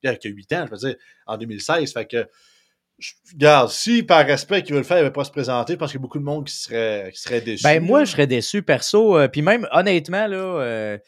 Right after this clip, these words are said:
Speaker 2: sais, moi, j'aime beaucoup les débats. Je, moi, je, personnellement, en ce moment, c'est sûr que le côté démocrate, il m'intéresse beaucoup moins,
Speaker 1: Non, non,
Speaker 2: parce que je
Speaker 1: personne.
Speaker 2: trouve que les candidats sont
Speaker 1: Il oublie, il oublie
Speaker 2: inintéressants,
Speaker 1: ça.
Speaker 2: là.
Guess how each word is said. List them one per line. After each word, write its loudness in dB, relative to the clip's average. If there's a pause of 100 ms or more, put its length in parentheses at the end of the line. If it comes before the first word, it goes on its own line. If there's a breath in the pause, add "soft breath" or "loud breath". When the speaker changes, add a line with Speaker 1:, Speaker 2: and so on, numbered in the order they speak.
(320 soft breath)
Speaker 2:
sais, -10
moi, 0
j'aime -4
beaucoup -6
les -4
débats. -4
Je, -8 (120)
moi, -10
je, -10 (200)
personnellement, -2
en -8
ce -10
moment, -8
c'est -16
sûr -12
que -8
le -8
côté -8
démocrate, -6
il -14
m'intéresse -12
beaucoup -12
moins, -4
Speaker 1:
Non, -4
non, -10
Speaker 2:
parce -2
que -4
je -4
Speaker 1:
personne. -2
Speaker 2:
trouve 0
que -2
les 0
candidats -2
sont -6
Speaker 1:
Il -4
oublie, -2
il -8
oublie -6
Speaker 2:
inintéressants, -4
Speaker 1:
ça. -8
Speaker 2:
là. -20